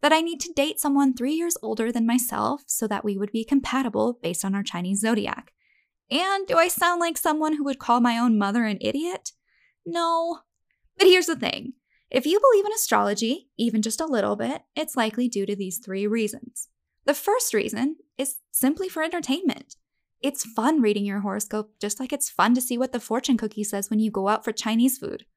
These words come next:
Do you base your life on what the fortune cookie said? Probably not. And you probably don't base your life on your horoscope either. But that doesn't mean it's not fun to skim through from time to time. Sometimes it might be accurate,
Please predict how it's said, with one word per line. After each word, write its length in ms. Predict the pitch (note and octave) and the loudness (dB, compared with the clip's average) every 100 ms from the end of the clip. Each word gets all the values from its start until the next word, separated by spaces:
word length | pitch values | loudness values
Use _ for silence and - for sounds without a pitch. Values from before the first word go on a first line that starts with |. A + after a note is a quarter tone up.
| _ _ _ - | _ _ _ 0
Do 60 | |
you 160 | A#3 B3 | 4 2
base 400 | - - A#3 - | 2 0 0 -2
your 140 | A3+ | -2
life 280 | G#3 G#3 C4 | 2 2 4
on 140 | C#4 | 4
what 160 | C4+ C4+ | 4 2
the 60 | B3 | -4
fortune 400 | - G#3+ D#4 D#4+ | -4 -4 -2 -2
cookie 260 | F4 F#4+ | -4 -4
said? 320 | F#4+ F4+ F#4+ - _ _ _ _ - | -2 -2 -2 -8 _ _ _ _ -2
Probably 520 | A#4 A4 C4+ F#3+ F3+ | 2 6 4 2 -2
not. 460 | F3 - - B3 - _ _ _ - | -2 0 -2 -4 -10 _ _ _ -4
And 140 | F4 | -2
you 140 | A4 A#4 | -2 -2
probably 400 | A#4+ D5 - A#4+ | -2 -2 2 2
don't 200 | D4 C4 | 4 2
base 240 | A#3+ A3 A#3 | 4 2 2
your 80 | A3 | 0
life 240 | G3+ G#3 | 0 0
on 80 | A3+ | 0
your 140 | A#3+ | 0
horoscope 520 | A#3+ E4 C#4 - A#3 - | 2 2 2 0 -4 0
either. 400 | A3 F#3 - - _ _ _ - | 0 0 -2 -10 _ _ _ -10
But 100 | A3 | 0
that 140 | A#3+ | 2
doesn't 260 | B3+ A#3 G#3 | 4 2 4
mean 140 | A3+ | 4
it's 180 | A#3 - | 2 0
not 200 | A3 - | -4 -4
fun 240 | - G#3 | -2 2
to 80 | A3+ | 2
skim 280 | A3+ G#3+ A3 | 0 -2 0
through 180 | A3+ A#3 | 0 -2
from 180 | A#3 A3 | -2 -2
time 240 | G3 G#3+ | -2 -4
to 60 | G#3 | -4
time. 400 | G3 G3+ A#3 B3+ _ | -6 0 -2 -2 _
Sometimes 460 | - G#3 A3+ C4 C4 | -6 -2 2 2 2
it 80 | |
might 160 | A#3 A#3+ | 0 -2
be 100 | A#3+ | -2
accurate, 500 | G#3+ A#3 C4+ D4+ - | -2 -2 -2 -2 -4